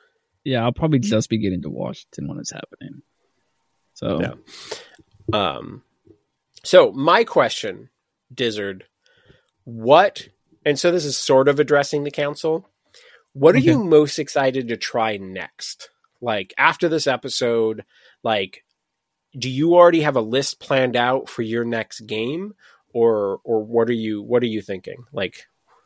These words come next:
Speaker 2: what is the next thing for you to play?
Speaker 1: Um, I wanna play more Mother Cad.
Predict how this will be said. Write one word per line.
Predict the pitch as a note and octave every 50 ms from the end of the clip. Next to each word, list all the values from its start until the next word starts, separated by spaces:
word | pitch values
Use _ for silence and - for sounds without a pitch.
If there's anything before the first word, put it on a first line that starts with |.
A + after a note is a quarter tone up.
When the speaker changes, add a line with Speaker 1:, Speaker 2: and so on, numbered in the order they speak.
| _ _ _ _ _ _ _ _ _ _ _ _ _ _ _ _ _ _ _ _ _ _
Speaker 2:
what | - A#2 B2+ C#3 D3+
is | D3+ C3+ B2
the | A2+ C3 A#2+
next | A2+ G#2+ A2+ B2+ A2 - - - - - -
thing | - A2 G2 G2
for | F2 - -
you | G2 F2+ D#2+
to | D#2+ D2
play? | - - - - - - - _ _ _ _ _ _ _ _ _ _ _ _ _ _ _ _ _ _ _ _ _ _ _ _ _ _ _ _ _ _ _ _ _ _ _ _ _ -
Speaker 1:
Um, | C3 C3 C3+ C#3 C#3 C#3 C#3 C#3 C#3 C#3 C3 C3 -
I | C3
wanna | C3+ D3 F3 F#3
play | - G3
more | F3 D#3+ D#3 D3
Mother | B2 A#2 A#2 B2 A#2
Cad. | G2 - - G#2 G2 G2 G#2+ A#2+ B2+